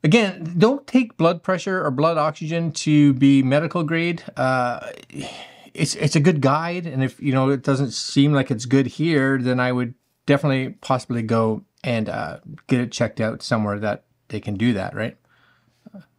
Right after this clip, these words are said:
There we go. What's the one twenty-six over sixty-nine? Uh, that to me is high, but I just did my, uh, blood <laughs> pressure on a different watch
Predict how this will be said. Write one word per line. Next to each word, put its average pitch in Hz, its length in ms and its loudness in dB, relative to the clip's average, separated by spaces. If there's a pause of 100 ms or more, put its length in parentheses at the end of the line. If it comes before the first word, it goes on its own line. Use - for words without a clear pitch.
There 151 100 4
we 123 60 2
go. 107 280 -4
What's 135 240 -6
the 139 140 4
one 160 220 2
twenty-six 214 440 0
over 175 160 2
sixty-nine? 160 600 -2 (540)
Uh, 117 200 0 (160)
that 120 260 -2
to 131 120 -4
me 127 140 0
is 120 120 -4
high, 131 360 -2 (160)
but 156 120 2
I 147 240 0 (100)
just 208 680 -2
did 156 380 0 (460)
my, 131 480 2 (140)
uh, 113 420 -2 (360)
blood 143 380 4
<laughs> - 0 -
pressure 143 400 2
on 123 140 0
a 131 100 0
different 120 440 -2
watch - 440 -2